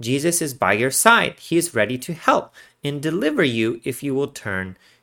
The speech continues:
to him. So on one side, when he says, "I know where you dwell, where Satan's throne is," he's saying, "I understand the temptations that you face, and I'm there with you, and I can help you conquer and defeat those temptations."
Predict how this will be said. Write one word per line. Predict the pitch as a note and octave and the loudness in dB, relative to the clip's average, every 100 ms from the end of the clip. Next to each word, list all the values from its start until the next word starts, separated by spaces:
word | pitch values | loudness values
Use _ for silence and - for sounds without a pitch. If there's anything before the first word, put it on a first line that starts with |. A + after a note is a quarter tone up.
| _ | _
to | - | -14
him. | G#2 - C#3+ F2+ - _ _ _ _ _ _ _ _ _ - _ _ | -12 -8 -8 -8 -14 _ _ _ _ _ _ _ _ _ -20 _ _
So | - F3 | 0 4
on | F3 | 6
one | E3+ B3+ D4 | 6 4 4
side, | - C3+ B2+ E3 | 8 10 10 6
when | E3 | 0
he | D#3 | 2
says, | E3 D3+ - | 2 0 0
"I | C#3 D#3+ F#3 | 4 6 6
know | F3+ D#3+ E3+ E3+ | 4 6 6 6
where | D#3+ D#3 | 6 4
you | D3+ C#3+ | 4 0
dwell, | A#2+ A2 C#3 A2 A#2 | 0 6 8 10 8
where | A#2 | 2
Satan's | A2 C3+ C3 B2 | 0 -2 -2 -6
throne | - C#3 C3 A2+ | -4 -2 0 -2
is," | G2+ | -4
he's | - B2 | -4 -2
saying, | C3 B2+ - | -2 -2 2
"I | C3+ | 4
understand | D#3 E3 D#3+ - G3+ C#4+ B3 G2 - - _ | 4 2 2 2 2 4 2 0 -8 -20 _
the | D3 | 2
temptations | - E3 D3 E3 E3+ - B2+ | 2 0 -2 -2 -2 -2 -4
that | A2+ A#2 | -4 -4
you | G#2+ | -6
face, | - C3+ G#2 - - - _ | -4 -4 -4 -10 -14 -20 _
and | B2 | 0
I'm | A2 A#2+ | 2 6
there | C3+ | 6
with | C#3 F3 C4+ | 8 4 4
you, | F#3 G#2+ | 2 0
and | A2 | -2
I | A2+ | -4
can | - C3 | -4 -10
help | B2 F3 F3+ | -4 -4 -2
you | C#3+ A2 G#2+ - _ _ _ | -2 -2 -4 -14 _ _ _
conquer | - - E3+ F3+ G2+ - - | -6 -4 -2 -2 -4 -4 -8
and | A#2 | -6
defeat | A#2+ - - A3 C3+ - - - _ _ | -6 -8 -6 -4 -4 -10 -18 -20 _ _
those | A2 A2+ G#2+ G#2 - | -2 0 2 0 -6
temptations." | G2+ F#2 - C3 - G2 E2+ | -10 -14 -8 -6 -6 -8 -12